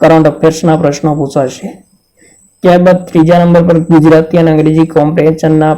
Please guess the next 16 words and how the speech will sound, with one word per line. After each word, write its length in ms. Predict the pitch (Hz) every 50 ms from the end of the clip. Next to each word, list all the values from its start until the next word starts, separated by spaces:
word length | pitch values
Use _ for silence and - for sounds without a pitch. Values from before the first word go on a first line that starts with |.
| - -
પાંચ 180 | 147 143 139 - -
પાંચ 160 | 165 151 156
પ્રશ્નો 340 | - - 143 131 - 160 147
પૂછાશે. 440 | 143 151 151 - - 160 - - 175
કુલ 260 | 170 - - 156 151 151 151 156 160
દસ 180 | 151 160 156 -
પ્રશ્નોના 540 | - 165 143 139 - - 165 156 151 156 - - - - -
દસ 280 | 156 151 156 151 147 - 165
ગુણ 200 | 156 160 156 147
આપવામાં 640 | 147 - - - 151 147 - - - 151 147 143
આવશે, 240 | 143 143 143 - - - - - - _ _ _ _ _ _ _ _ _ _ _ _ _ _ _ _ -
જેમાં 340 | - 160 143 175 175 170 170
મિત્રો 240 | 170 170 170 165 160
સમીક્ષા, 560 | 160 - 160 147 147 147 147 - 170 160 156 147
અર્થઘટન 500 | 143 - - 156 151 151 - 165 156 156
અને 160 | 151 156 156